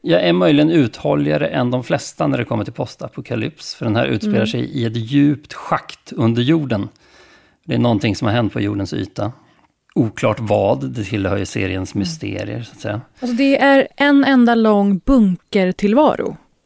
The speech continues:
Speaker 1: Ja, det är en bunkerserie.
Speaker 2: När, när,
Speaker 1: Eh.
Speaker 2: eh, när vi faktiskt fick anledning att på riktigt vara rädda för, eh,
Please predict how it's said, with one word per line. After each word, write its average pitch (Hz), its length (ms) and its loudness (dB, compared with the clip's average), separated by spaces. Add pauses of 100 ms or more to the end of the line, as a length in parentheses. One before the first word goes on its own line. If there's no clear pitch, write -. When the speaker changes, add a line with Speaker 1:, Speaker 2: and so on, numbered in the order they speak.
(120)
Speaker 1:
Ja, 156 380 4
det 131 300 0
är 123 100 2
en 110 140 2
bunkerserie. 113 680 -2 (760)
Speaker 2:
När, 247 160 4
när, 254 540 4
Speaker 1:
Eh. 247 280 4
Speaker 2:
eh, 240 60 2 (320)
när 254 140 4
vi 269 480 2
faktiskt 294 400 -2
fick - 180 -2
anledning 254 520 4
att - 140 -4
på 226 120 2
riktigt 233 400 0
vara 214 220 2
rädda 185 260 0
för, 170 500 -2
eh, 170 360 -6